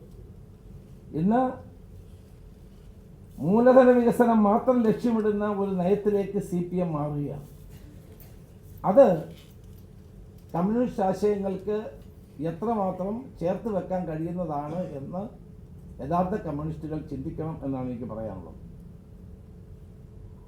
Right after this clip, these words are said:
അടിസ്ഥാന ജനവിഭാഗങ്ങളായ കയർ തൊഴിലാളികൾ, കശുവണ്ടി തൊഴിലാളി, ബീഡി തൊഴിലാളികൾ, ഓട്ടോറിക്ഷ തൊഴിലാളികൾ,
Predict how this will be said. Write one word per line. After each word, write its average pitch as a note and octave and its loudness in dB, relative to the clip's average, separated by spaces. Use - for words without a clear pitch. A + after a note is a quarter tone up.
അടിസ്ഥാന B3 6
ജനവിഭാഗങ്ങളായ G#3+ 4
കയർ F#3 0
തൊഴിലാളികൾ, F#3 4
കശുവണ്ടി F3+ 0
തൊഴിലാളി, E3+ 0
ബീഡി E3 0
തൊഴിലാളികൾ, D#3+ 0
ഓട്ടോറിക്ഷ E3 -6
തൊഴിലാളികൾ, D#3 -4